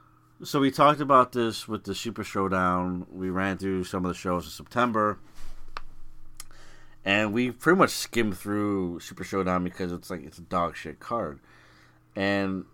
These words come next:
people are, are, were telling me, like, "You're crazy. You got Undertaker versus Triple H. That's, that's a huge match." It's not. It's not a huge match anymore.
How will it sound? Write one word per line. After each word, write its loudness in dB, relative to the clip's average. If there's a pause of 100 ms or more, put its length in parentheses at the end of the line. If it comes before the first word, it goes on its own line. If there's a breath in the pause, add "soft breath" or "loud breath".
(100)
people -2
are, 8
are, 6 (880)
were -6
telling 2
me, 0
like, -2
"You're -6
crazy. -2 (400 soft breath)
You -6
got 4
Undertaker -2
versus -4
Triple -4
H. -2
That's, -2
that's -4
a -10
huge -8
match." -6
It's -12
not. -4
It's -10
not -2
a -6
huge -6
match -6
anymore. -2